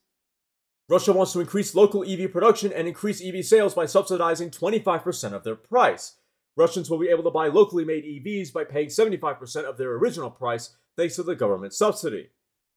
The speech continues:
Twenty twenty-three B M W X one with production headlights, or spied with production headlights. The redesigned X one will be introduced next year and be offered with an electric powertrain.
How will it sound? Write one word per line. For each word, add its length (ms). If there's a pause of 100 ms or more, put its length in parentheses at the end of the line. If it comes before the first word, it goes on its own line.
(360)
Twenty 160
twenty-three 340
B 160
M 80
W 260
X 220
one 160
with 160
production 380
headlights, 840
or 100
spied 460
with 160
production 380
headlights. 540 (280)
The 60
redesigned 440
X 140
one 160
will 80
be 160
introduced 360
next 200
year 200
and 100
be 100
offered 400
with 100
an 80
electric 440
powertrain. 720